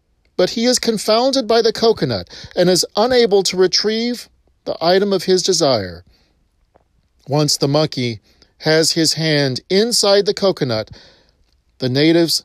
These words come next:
simply pull the line connected to the coconut. The frantic monkey squeals, cries, complains, pulls, tugs, and fights.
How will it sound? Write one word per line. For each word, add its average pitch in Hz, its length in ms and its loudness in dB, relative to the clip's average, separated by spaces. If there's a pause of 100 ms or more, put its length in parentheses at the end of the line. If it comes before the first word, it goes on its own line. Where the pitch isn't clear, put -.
simply 202 480 -2
pull 220 380 2
the 247 80 4
line 175 520 0 (420)
connected 185 600 -2
to 156 100 -2
the 160 100 -2
coconut. 120 580 -4 (840)
The 190 120 2
frantic 220 540 2
monkey 175 380 -2 (240)
squeals, 185 840 0 (180)
cries, 165 720 2
complains, 175 800 -2
pulls, 180 580 2
tugs, 185 460 0
and 139 140 -8
fights. 156 480 -2